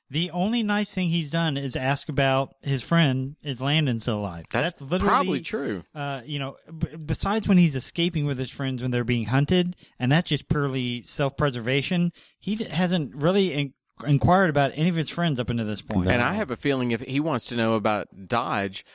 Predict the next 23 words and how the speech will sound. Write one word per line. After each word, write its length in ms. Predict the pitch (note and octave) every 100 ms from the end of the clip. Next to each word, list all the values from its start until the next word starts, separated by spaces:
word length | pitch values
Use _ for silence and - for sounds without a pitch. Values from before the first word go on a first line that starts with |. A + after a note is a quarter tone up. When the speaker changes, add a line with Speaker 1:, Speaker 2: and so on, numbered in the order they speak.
| -
Speaker 2:
so 220 | - C3
he 140 | C3
can 180 | B2+ B2
one-up 420 | A#2 A#2 A#2+ D3+ A2+
him 160 | G#2+
and 120 | A2+
go, 140 | A#2+ C#3
"Yeah, 120 | D3
that's 140 | E3
right, 140 | - -
mother-, 160 | - - B2+
God, 420 | B2+ D#3 E3 A2 B2
I'm 260 | C#3 F3+ C3
alive, 400 | A2 E3+ E3 A2
you 100 | D3+
dead." 580 | C3 G3+ C3+ G#2+ F2+ - - -
It's 140 | -
gonna 140 | F3 D3
be 100 | C3+
more 280 | C3 D3 D#3+
of 80 | C3+
their 120 | A#2+
fight. 560 | - F3+ D3 G#2+ -